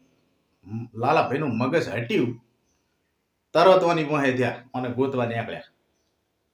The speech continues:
સુરત ગયા, અમદાવાદ ગયા. એટલે ઓને શું કર્યું? વાતને બધી ઠંડી પાડવા, વાતને ઓલવી દેવા.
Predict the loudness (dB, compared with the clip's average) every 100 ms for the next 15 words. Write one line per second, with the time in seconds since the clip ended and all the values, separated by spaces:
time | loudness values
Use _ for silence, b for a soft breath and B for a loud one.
0 | _ -6 0 0 0 -2 -2 -2 -4 -2
1 | 0 -2 -4 -6 -4 -4 -6 -14 _ _
2 | _ _ _ _ -6 -4 -4 -2 0 0
3 | 2 2 4 2 0 -2 -18 _ _ _
4 | _ _ _ _ _ _ _ -6 2 2
5 | 2 -4 -6 -4 -4 -4 -6 -2 -2 2
6 | 2 4 0 -2 -2 -4 -2 -4 -2 -2
7 | -4 -2 -2 0 0 -4